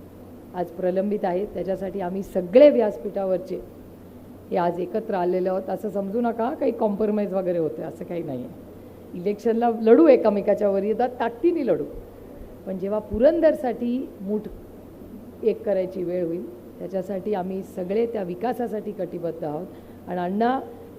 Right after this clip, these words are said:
तुमचं नेतृत्व, तुमचं प्रेम, तुमचं सहकार्य हे अनेक वर्ष, दशकं आमच्या मागे एक सावली म्हणून तुम्ही राहिलेला आहात. देवाचरणी एवढीच प्रार्थना करते की, "पांडुरंगा, आज एक्क्याऐंशी आहे,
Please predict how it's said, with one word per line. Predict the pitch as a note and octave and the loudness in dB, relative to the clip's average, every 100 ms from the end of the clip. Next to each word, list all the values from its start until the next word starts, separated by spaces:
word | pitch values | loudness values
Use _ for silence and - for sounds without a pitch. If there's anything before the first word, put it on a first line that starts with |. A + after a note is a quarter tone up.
| - | -10
तुमचं | F#3+ G3+ F#3+ | -6 -4 -2
नेतृत्व, | F#3 F#3+ A3 A3 A3+ A#3+ F4 - - - | -2 -2 -4 -2 0 0 -4 -10 -16 -8
तुमचं | F#3+ F#3 G3+ | -6 -2 -2
प्रेम, | G3+ G#3 G#3 A3+ A3+ | 2 4 4 2 -4
तुमचं | G#3 F#3 G3+ | -6 -4 -4
सहकार्य | - F3 F3 F3+ D3+ - - - - - - - | 0 0 0 -2 -2 -6 -14 -18 -18 -18 -16 -6
हे | F#3 | -2
अनेक | F3 G3 A#3+ A3 | 0 2 2 0
वर्ष, | G3 F#3 G3+ | -2 -2 -4
दशकं | G#3 F3+ F3 - | 0 0 0 -4
आमच्या | A#3+ F3+ F3+ F#3+ | -4 -4 -4 -4
मागे | F3+ F3 F3+ | -4 -2 -2
एक | F3+ F3+ - - - - - | -2 -4 -10 -18 -18 -12 0
सावली | F#3 F#3+ A3+ | 4 4 4
म्हणून | C4 A#3+ B3 C#4+ C4+ | 4 6 4 2 0
तुम्ही | A3+ A3 | 0 2
राहिलेला | F3 E3+ F3+ E3+ | 2 0 0 0
आहात. | D3 - - - - - - - | -4 -10 -18 -18 -18 -18 -18 -2
देवाचरणी | F3+ F#3 F#3+ G#3+ G3+ G3+ | 4 4 4 2 2 0
एवढीच | F#3 G#3+ - | 2 0 0
प्रार्थना | A3+ G3 G3+ F#3+ | 2 2 0 -2
करते | F#3 F3 F#3+ | -2 -4 -4
की, | F3+ | -6
"पांडुरंगा, | F#3 F#3 F3+ F#3+ F#3+ F3+ F3 - - - - - - - | -4 -4 -2 -2 -2 -4 -6 -10 -18 -20 -20 -18 -12 -4
आज | G3 F#3+ | -2 0
एक्क्याऐंशी | F3+ A#3+ B3 A3 A#3 E3+ | -2 6 6 6 2 0
आहे, | D#3 | 0